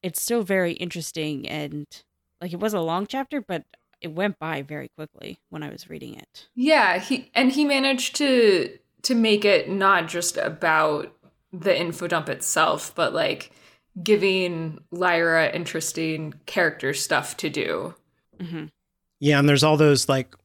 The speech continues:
Speaker 3: subtle world building things that are going on too, where she, like, goes to buy the chocolate bar and she's like, "I very clearly said chocolatl.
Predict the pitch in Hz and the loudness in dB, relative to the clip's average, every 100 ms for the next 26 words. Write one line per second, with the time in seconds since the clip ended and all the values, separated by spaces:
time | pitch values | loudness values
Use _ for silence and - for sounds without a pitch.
0 | _ - - - 156 170 185 185 170 185 | _ 0 2 4 6 6 4 4 6 6
1 | 170 175 185 185 190 185 185 180 143 143 | 6 4 4 4 4 2 4 2 4 6
2 | 151 151 143 - 151 160 147 131 143 139 | 6 4 4 4 6 6 6 4 4 2
3 | 131 - 147 139 - 135 139 139 131 127 | 0 2 4 4 2 2 2 4 2 0
4 | 135 139 160 147 151 156 160 156 - 147 | 2 2 0 2 4 4 4 2 -2 -2
5 | 131 135 143 143 156 135 147 147 147 - | 0 0 0 0 0 2 4 6 4 4
6 | 151 143 135 - 147 139 123 - 139 131 | 2 4 2 2 2 2 0 0 0 0
7 | 131 131 135 131 123 123 | 0 2 4 2 0 -4